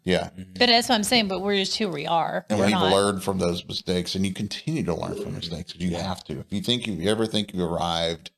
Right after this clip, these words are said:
Speaker 1: and you, "I've done it, I'm a good leader." No, you've got, you're still learning. You're always learning.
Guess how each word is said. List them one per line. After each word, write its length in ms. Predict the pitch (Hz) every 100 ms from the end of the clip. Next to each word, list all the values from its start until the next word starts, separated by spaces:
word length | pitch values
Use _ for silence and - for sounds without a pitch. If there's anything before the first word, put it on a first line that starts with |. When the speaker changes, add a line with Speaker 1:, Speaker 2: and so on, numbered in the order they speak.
| _ _ _ _ _
Speaker 1:
and 160 | - 85
you, 140 | 80 - _ _ _
"I've 180 | - 87
done 240 | 98 117 117
it, 180 | 110 - _ _ _ 82 92
I'm 160 | 92
a 20 | 92
good 200 | 95 98
leader." 460 | 104 104 104 101
No, 320 | 95 87 - - _ _ _
you've 200 | 92 90
got, 300 | 87 87 -
you're 100 | 90
still 320 | 85 - 92 82
learning. 320 | 82 - -
You're 140 | 87
always 320 | 95 85 85 85
learning. 300 | - 50